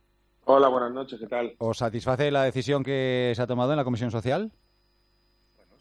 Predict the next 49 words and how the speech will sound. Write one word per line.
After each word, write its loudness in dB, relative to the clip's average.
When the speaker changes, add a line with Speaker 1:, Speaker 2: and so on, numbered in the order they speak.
Speaker 1:
sí, -12
de -4
momento -2
se -2
van -2
dando -4
pasos. -2
Como -6
se -8
quedó 2
en 0
ellos, -2
el -6
primer -2
tema 0
que -10
se -6
ha 0
abordado 2
ha 2
sido -2
el -2
cambio 0
de, 0
de 0
denominación -2
del 0
tema -4
de -2
las -2
placas, -2
de -4
Paseo -6
de -2
Leyenda 0
a 0
Paseo 2
de 2
los -2
Jugadores 2
Centenarios, 0
y -4
creemos -4
que -2
es -10
un -6
nombre 2
más 0
acorde 2